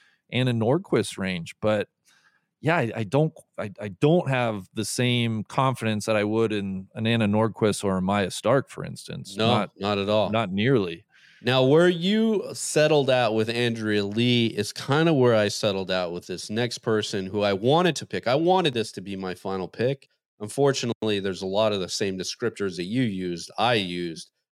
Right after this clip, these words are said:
Speaker 2: when going through this in my head. Now, I think, uh, the word deserve gets thrown a lo-, uh,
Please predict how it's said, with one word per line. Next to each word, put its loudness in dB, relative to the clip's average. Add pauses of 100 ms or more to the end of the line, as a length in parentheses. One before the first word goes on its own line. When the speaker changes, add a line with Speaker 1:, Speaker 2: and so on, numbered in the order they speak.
Speaker 2:
when -2
going 0
through -10
this -4
in -8
my -8
head. -6
Now, -2 (400)
I 2
think, 0 (1080)
uh, 4
the 0
word 4
deserve 2
gets -2
thrown 2
a 2
lo-, -2
uh, 0